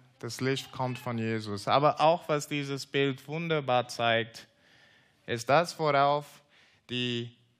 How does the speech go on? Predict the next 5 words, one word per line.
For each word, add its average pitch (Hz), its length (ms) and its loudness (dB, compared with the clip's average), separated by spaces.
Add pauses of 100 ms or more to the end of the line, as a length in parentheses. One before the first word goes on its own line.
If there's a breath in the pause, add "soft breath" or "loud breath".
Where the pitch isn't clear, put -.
(140)
das 120 140 -8
Volk 160 280 2
Israel 120 800 0 (600)
stolz 202 560 0
waren. 104 480 -4